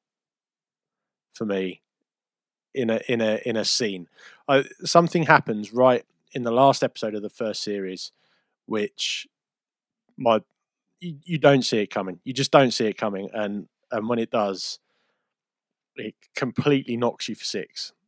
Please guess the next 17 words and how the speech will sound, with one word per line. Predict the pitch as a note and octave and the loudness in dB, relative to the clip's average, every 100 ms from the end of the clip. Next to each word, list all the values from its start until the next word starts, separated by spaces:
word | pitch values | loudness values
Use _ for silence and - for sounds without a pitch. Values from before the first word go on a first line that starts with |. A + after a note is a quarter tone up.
| A3 | -10
And | A2 G2 G2+ - _ | -8 -6 -10 -12 _
it | C3+ A2+ | -6 -2
sets | - C#3 - | 2 2 2
up | B2+ - | -2 -2
the | B2 | -4
second | - A2 G#2 | -4 -4 -6
series | - G#2+ G2 F#2 | -8 -6 -6 -6
so | - - B2+ B2 A2+ - _ | -6 -2 0 0 -4 -10 _
brilliantly | B2 A#2 G2+ F2+ F#2 F2 - _ _ _ _ _ _ | -4 -4 -4 -6 -10 -12 -16 _ _ _ _ _ _
that, | G#2+ G2 - | -4 -2 -4
uh, | A#2 G2+ G2 F#2+ - | -8 -6 -4 -6 -6
I | A2+ - _ _ | -10 -10 _ _
now | C3 G#2+ | -6 -4
can't | F#2+ - G2 | -2 -2 -2
wait | G2 G2 | -2 -4
for | - | -8
it. | F2+ | -10